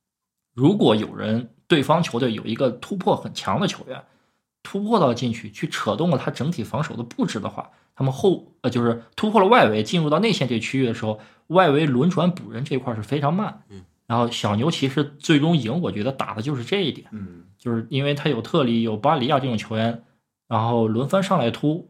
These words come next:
Speaker 1: 然后突完了之后分球给基德再组织，总能把球找到更合适得分的球员的手上。所以呢，湖人所有的防守永远是处于一个疲于奔命的，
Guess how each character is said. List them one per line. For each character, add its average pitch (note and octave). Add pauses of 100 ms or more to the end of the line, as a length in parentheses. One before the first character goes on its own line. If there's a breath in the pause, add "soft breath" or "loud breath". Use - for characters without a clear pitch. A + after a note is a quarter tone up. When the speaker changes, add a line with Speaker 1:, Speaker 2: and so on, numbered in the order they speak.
Speaker 1:
然 C3
后 C3
突 F3+
完 F3
了 F3+
之 E3+
后 E3+
分 F3
球 D#3
给 A2
基 C#3+
德 D#3+
再 E3+
组 -
织， A2
总 A2
能 D#3
把 G2+
球 C3
找 -
到 A#2+ (260 loud breath)
更 F#3
合 B2
适 -
得 -
分 E3
的 C#3
球 -
员 C3
的 D3+
手 - (140)
上。 - (540)
所 D3
以 C#3+
呢， C3+
湖 C#3
人 G3+
所 G3
有 G3
的 B2+
防 C3+
守 A2
永 A#2
远 C3
是 B2
处 A2+
于 A2+
一 B2
个 B2
疲 -
于 C#3+
奔 D3+
命 F#3
的， A2